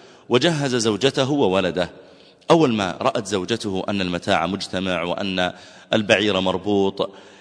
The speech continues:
يعني جعلت تلتفت يمينا ويسارا، فإذا هي ستترك مكة وتترك بيتها وتترك أقاربها لأجل الدين. قالت: "يا أبا أحمد، إلى أين؟" قال: "إلى المدينة." لما رأت أنها ستترك،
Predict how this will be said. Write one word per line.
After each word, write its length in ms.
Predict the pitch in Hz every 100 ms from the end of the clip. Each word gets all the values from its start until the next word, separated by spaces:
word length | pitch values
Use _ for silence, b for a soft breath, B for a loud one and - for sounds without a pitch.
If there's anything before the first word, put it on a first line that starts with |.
| B
يعني 240 | 175 170 165
جعلت 520 | 170 151 160 160 156 139 110 110
تلتفت 500 | - 156 131 120 120
يمينا 360 | 117 123 120 110
ويسارا، 560 | 101 95 120 110 107 104 - - - - _
فإذا 360 | 170 170 165 147
هي 160 | 131
ستترك 640 | 113 113 117 - 104 - -
مكة 500 | 120 113 - 98 95
وتترك 440 | 87 101 101 92 98
بيتها 560 | 95 101 101 95 95 - B B B B
وتترك 460 | 131 170 139 131 -
أقاربها 720 | - 104 104 110 107 101 101
لأجل 340 | 117 147 110
الدين. 400 | 104 87 104 92 90 B B B B -
قالت: 300 | 214 190 180
"يا 140 | 156
أبا 220 | 143 151
أحمد، 300 | 139 143 135 -
إلى 140 | 147 131 -
أين؟" 380 | 123 101 95 98 - - _ -
قال: 220 | 117 104
"إلى 200 | 107 107
المدينة." 540 | 92 80 87 85 80 80 - _ b b b b
لما 240 | 160 151
رأت 280 | 151 131 -
أنها 320 | 120 120 101
ستترك، 500 | 92 98 117 104 92